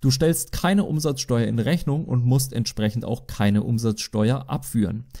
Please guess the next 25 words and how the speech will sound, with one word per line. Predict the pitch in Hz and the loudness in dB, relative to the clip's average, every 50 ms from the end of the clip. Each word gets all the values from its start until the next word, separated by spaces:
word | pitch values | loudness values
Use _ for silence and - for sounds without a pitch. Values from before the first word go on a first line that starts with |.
| - - - - - - | -20 -20 -20 -20 -4 0
Entscheidest | 110 107 - - 135 135 190 196 185 - - | 0 0 2 2 2 2 4 2 2 0 0
du | 131 | 2
dich | 117 113 107 123 | 2 2 2 4
aber | 98 107 107 107 | 4 4 4 2
gegen | - - 185 254 - 196 127 | 4 2 2 2 4 2 0
die | 127 - | 0 0
Kleinunternehmerregelung, | - 127 120 117 127 120 110 123 120 113 123 120 120 120 120 117 120 127 127 127 131 143 170 202 208 - | 0 0 0 0 0 0 0 0 0 2 2 2 2 2 2 2 2 2 4 4 4 4 2 2 0 -2
musst | 135 156 185 - - | 0 0 0 0 -2
du | - | -4
entweder | - 156 185 196 175 165 151 131 123 | -2 -2 -2 -2 -2 0 0 0 0
vierteljährlich | 131 - 185 190 180 180 160 135 147 139 139 143 139 135 - - - | 0 0 0 0 0 -2 -2 0 0 0 2 0 -2 -4 -6 -8 -2
oder | 175 208 226 214 156 | 0 0 2 2 2
monatlich | 120 113 113 113 113 117 117 113 113 110 - - | 4 2 2 2 2 2 0 2 0 -2 -2 -2
Umsatzsteuer | - 156 175 175 156 127 131 - - - 104 107 113 113 | -2 0 0 2 0 0 -2 -4 -2 0 2 2 2 2
an | - - 156 | 0 -2 -2
das | 175 180 - | -2 -4 -4
Finanzamt | - - 135 113 98 101 101 - 117 160 - - | -2 -2 0 0 0 0 0 -2 -4 -6 -4 -6
abführen. | - - - - - 113 107 92 - - - - - - - - - | -6 -6 -6 -6 -4 -4 -2 -2 -4 -8 -12 -16 -20 -20 -20 -10 0
Das | - 123 127 | 2 2 2
Intervall | - - 135 131 127 107 110 123 160 214 | 2 0 2 2 2 2 2 2 2 4
hängt | 170 131 127 123 - | 4 4 4 2 2
dabei | 113 107 110 113 | 0 2 2 2
übrigens | 113 127 123 117 117 117 110 107 - | 2 0 0 0 0 0 0 0 0
davon | 107 117 165 175 - 123 113 | 0 0 0 0 0 -2 0
ab, | 101 117 156 170 - | 2 0 0 -2 -4